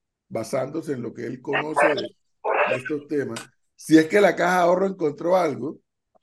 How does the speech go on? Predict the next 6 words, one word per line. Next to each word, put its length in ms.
al 180
cerrar 540
las 220
cuentas, 640
no 300
necesariamente 1000